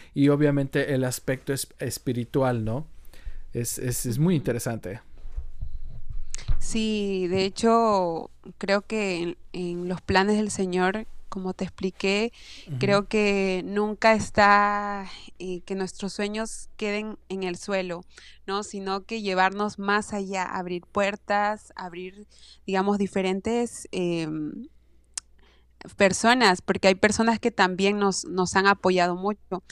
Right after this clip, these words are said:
Speaker 2: Y no sé si va a ser una pregunta más adelante, pero, pero mi ministerio se fue formando en la pandemia. Entonces, ya creerás cuánto,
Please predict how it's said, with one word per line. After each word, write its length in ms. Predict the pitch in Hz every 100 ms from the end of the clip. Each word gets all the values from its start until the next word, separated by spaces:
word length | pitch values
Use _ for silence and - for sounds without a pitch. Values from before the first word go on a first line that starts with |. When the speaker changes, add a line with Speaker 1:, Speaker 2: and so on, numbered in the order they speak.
| - - -
Speaker 2:
Y 140 | 202
no 140 | 208 220
sé 180 | 254 247
si 200 | 240 240
va 120 | 226
a 80 | 226
ser 220 | 247 220
una 200 | 233 226
pregunta 520 | 208 196 208 196 214
más 220 | 202 202
adelante, 540 | 214 190 185 180 196 220
pero, 520 | 208 190 180 165 180 - - - -
pero 500 | 202 190 185 180 175
mi 160 | 180 196
ministerio 920 | 190 190 - 220 214 226 233 247 240
se 180 | - 196
fue 160 | 202
formando 640 | 190 220 208 196 202 220 -
en 200 | 190 180
la 120 | 175
pandemia. 840 | 170 170 170 170 202 202 156 156 _
Entonces, 920 | 185 185 - 180 180 196 202 208 - _
ya 140 | 190 185
creerás 500 | 202 196 190 208 208 - -
cuánto, 760 | 208 214 214 - 214 208